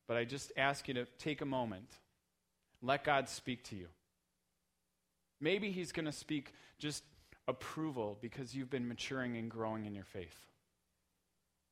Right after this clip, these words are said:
Maybe he's gonna ask you to offer a fear or an anxiety. Maybe he's gonna ask you to offer the people you love most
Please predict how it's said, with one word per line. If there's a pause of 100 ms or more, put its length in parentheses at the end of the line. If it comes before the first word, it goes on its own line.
(600)
Maybe
he's
gonna
ask
you
to
offer
a
fear (1400)
or
an
anxiety. (2500)
Maybe
he's
gonna
ask
you
to
offer
the
people
you
love
most